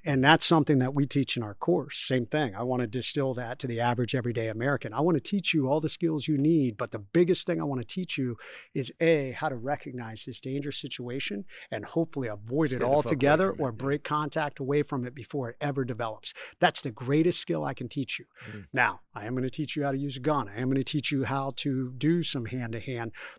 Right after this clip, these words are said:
Speaker 1: but I'm hoping you never have to use it.
Speaker 2: Mm-hmm. Mm-hmm.
Speaker 1: But at least if you do, you will have done everything in your power, uh, to try and avoid that situation, 'cause that's the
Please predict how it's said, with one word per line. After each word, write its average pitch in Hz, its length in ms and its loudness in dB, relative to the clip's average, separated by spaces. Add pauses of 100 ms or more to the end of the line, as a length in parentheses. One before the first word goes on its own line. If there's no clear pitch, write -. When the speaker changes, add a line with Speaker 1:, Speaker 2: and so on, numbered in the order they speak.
Speaker 1:
but 120 100 0
I'm 120 140 2
hoping 165 520 4
you 120 120 0
never 127 380 2
have 123 260 -2
to 120 100 -10
use 104 400 -12
it. 113 40 -14
Speaker 2:
Mm-hmm. 85 140 -18 (340)
Mm-hmm. 92 180 -12 (180)
Speaker 1:
But 107 120 -6
at 107 80 -10
least 139 280 0
if 151 140 0
you 160 120 4
do, 135 520 4
you 123 160 -2
will 117 180 2
have 113 120 0
done 117 220 0
everything 139 420 -2
in 131 80 0
your 123 120 -2
power, 113 540 -4 (280)
uh, 104 300 -12
to 135 100 0
try 135 220 4
and 120 80 4
avoid 131 320 6
that 110 200 0
situation, - 440 -6
'cause 123 120 -6
that's 143 240 2
the 104 200 -4